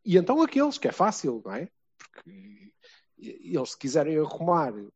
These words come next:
eh, um, um jogo do Porto B aos cinco minutos, é tomarem uma decisão estúpida destas. Ok,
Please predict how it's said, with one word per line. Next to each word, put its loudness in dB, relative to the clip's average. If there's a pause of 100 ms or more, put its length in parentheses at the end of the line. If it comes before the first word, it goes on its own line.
(120)
eh, -4 (140)
um, -12
um -8
jogo -2
do -10
Porto -4
B 4
aos -12
cinco -8
minutos, 4
é 0 (340)
tomarem 0
uma 2
decisão 0
estúpida 0
destas. 2
Ok, -12